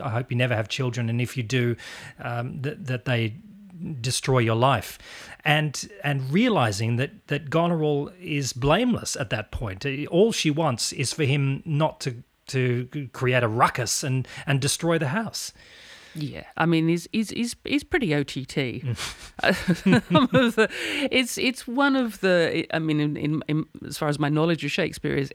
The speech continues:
Speaker 2: uh, it is one of the most vicious
Speaker 1: Yes.
Speaker 2: attacks.
Speaker 1: Mm.
Speaker 2: Um, it is irredeemably awful
Speaker 1: Yeah.
Speaker 2: and completely unnecessary.
Speaker 1: Mm.
Speaker 2: Uh, and how can a daughter listen to this without an explosion of pain,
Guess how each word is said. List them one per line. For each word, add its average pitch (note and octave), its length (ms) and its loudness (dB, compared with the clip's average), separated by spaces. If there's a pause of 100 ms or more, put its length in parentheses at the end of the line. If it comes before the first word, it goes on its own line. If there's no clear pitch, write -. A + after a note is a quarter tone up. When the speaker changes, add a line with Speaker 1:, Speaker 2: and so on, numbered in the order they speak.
(140)
Speaker 2:
uh, D3+ 260 0
it D3+ 160 -2
is D3 160 -2
one C#3+ 220 0
of C#3 100 -2
the C#3+ 80 -2
most C#3 400 -2
vicious C#3+ 680 -2
Speaker 1:
Yes. G#2 180 2
Speaker 2:
attacks. - 420 -6
Speaker 1:
Mm. G2+ 420 -2 (680)
Speaker 2:
Um, C#3 380 2
it D3 120 -2
is - 280 -6 (100)
irredeemably D3 840 0
awful B2+ 440 -4
Speaker 1:
Yeah. G#2 160 0
Speaker 2:
and C3+ 140 -4
completely D3 560 -2
unnecessary. C3 840 -4 (440)
Speaker 1:
Mm. - 80 2
Speaker 2:
Uh, D3 180 2
and E3 140 4
how F#3+ 240 2
can F#3 440 -2
a D#3+ 60 -4
daughter E3 460 -2
listen D#3+ 320 0
to D3 140 -4
this - 580 -6 (420)
without D3+ 680 -2 (400)
an D#3 100 2
explosion G3 640 -2
of C3+ 140 -8
pain, C3+ 260 -6